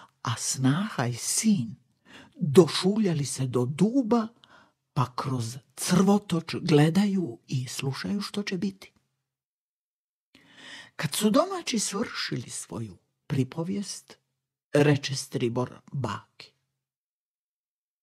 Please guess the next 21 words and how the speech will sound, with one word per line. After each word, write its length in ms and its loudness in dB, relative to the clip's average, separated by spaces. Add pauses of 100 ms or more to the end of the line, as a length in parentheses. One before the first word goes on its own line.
(120)
"Ne 200 4
boj 220 -6
se, 320 -14
starice. 680 -14 (1600)
Ostavi 560 8
snahu, 640 4
neka 300 4
živi 500 6
u 40 2
zlobi, 680 4 (880)
dok 200 6
je 120 10
zloba 440 10
ne 140 8
dovede 520 10
opet, 400 4
ona 240 6
mu 160 4
otkuda 480 2
se 220 -2
prerano 880 4